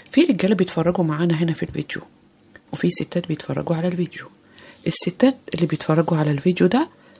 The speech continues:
طاقتكم أهي. طاقة الرجال اللي بيتفرجوا على هذا الفيديو أهي. الستات هنا طاقتكم طاقة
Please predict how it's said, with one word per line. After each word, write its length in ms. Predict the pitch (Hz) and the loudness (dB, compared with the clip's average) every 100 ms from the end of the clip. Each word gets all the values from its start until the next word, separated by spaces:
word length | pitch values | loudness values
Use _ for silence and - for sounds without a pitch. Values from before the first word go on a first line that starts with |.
| _ - | _ 0
طاقتكم 520 | 262 269 247 - 214 254 | 4 4 2 2 2 4
أهي. 240 | 180 135 - - - - - - - - - _ _ - - - - - | 2 -2 -6 -20 -20 -20 -20 -20 -20 -20 -20 _ _ -20 -20 -20 -14 -4
طاقة 220 | 294 262 208 | -2 0 0
الرجال 400 | 165 160 147 180 | 0 0 4 4
اللي 140 | 185 | 4
بيتفرجوا 540 | 165 - 165 160 165 | -2 -4 -4 -4 -2
على 140 | 151 147 | -4 -4
هذا 260 | 139 156 | -4 0
الفيديو 440 | 165 - 180 269 320 _ _ _ _ _ _ _ _ _ _ _ - | -2 -2 0 0 -2 _ _ _ _ _ _ _ _ _ _ _ -8
أهي. 160 | 190 - - - - - - - _ _ _ _ _ _ _ - _ _ _ - - - - - 202 | -6 -6 -16 -20 -20 -20 -20 -20 _ _ _ _ _ _ _ -20 _ _ _ -20 -20 -20 -20 -10 -2
الستات 520 | - 277 - 285 220 | 0 0 2 0 2
هنا 280 | 208 214 - - | 0 0 -2 -4
طاقتكم 640 | 185 - 220 - 196 214 220 _ _ - - _ _ _ _ - - _ _ _ _ _ _ _ _ _ _ _ - | -4 -4 -6 -4 -4 -6 -12 _ _ -20 -20 _ _ _ _ -20 -20 _ _ _ _ _ _ _ _ _ _ _ -10
طاقة 220 | - 254 | -6 -6